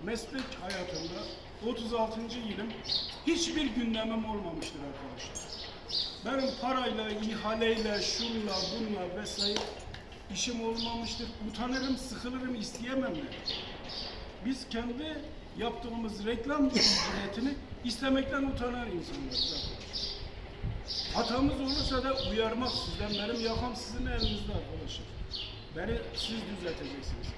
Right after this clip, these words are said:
eksiğim olursa, hatam olursa. Biz biriz, bir aileyiz, beraberiz. Bundan sonra inşallah Adıyaman'ımız için, sektörümüz için güzel şeyler, güzel projeler ortaya koyacağımıza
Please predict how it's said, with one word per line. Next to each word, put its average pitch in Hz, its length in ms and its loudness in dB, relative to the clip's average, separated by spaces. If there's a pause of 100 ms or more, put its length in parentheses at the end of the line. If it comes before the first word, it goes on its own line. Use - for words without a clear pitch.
(140)
eksiğim 147 280 -4
olursa, 131 440 -6
hatam - 280 -4
olursa. - 560 -6 (800)
Biz 196 320 -4
biriz, 226 340 -2 (240)
bir 214 260 0
aileyiz, 208 520 0 (340)
beraberiz. 226 480 2 (140)
Bundan 208 300 0
sonra 175 280 -4
inşallah 175 400 -4 (560)
Adıyaman'ımız 165 680 0 (140)
için, - 180 -4 (120)
sektörümüz 170 580 -4 (100)
için 139 160 -8 (1080)
güzel 185 320 -2
şeyler, 160 400 0 (440)
güzel 214 280 -4
projeler 160 460 -2 (100)
ortaya 175 260 0 (400)
koyacağımıza 170 600 0